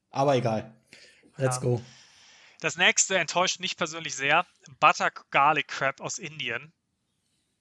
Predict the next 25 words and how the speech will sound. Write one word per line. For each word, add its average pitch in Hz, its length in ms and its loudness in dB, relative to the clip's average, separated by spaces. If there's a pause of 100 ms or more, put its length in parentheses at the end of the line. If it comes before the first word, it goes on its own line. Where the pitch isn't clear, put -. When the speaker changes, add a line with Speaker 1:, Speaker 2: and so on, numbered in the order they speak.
Speaker 2:
Es - 180 -8
gibt - 180 -14
so 190 260 -2
viele 190 320 -8
geile 160 360 2
indische 156 360 -4
Gerichte, 135 560 -8
da 151 100 0
könntest - 280 -6
du 175 60 -2
alleine 151 420 4
die 143 100 -14
Top - 220 -8
Ten 139 180 -2
schon 139 180 -8
mitfüllen. 135 460 -10 (100)
Und 147 100 -12
dann 160 260 -10
packen - 240 -8
die 156 60 -10
hier 151 120 -4
Butter 151 360 2
Garlic 143 360 0
Crab - 280 -6
ein. 131 280 -8